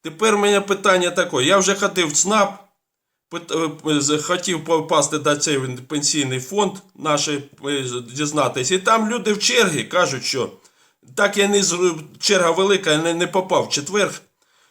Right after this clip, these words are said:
Сказали, що немає ідентифікації.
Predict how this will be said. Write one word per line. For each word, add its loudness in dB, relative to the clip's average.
Сказали, 2
що 2
немає 2
ідентифікації. -2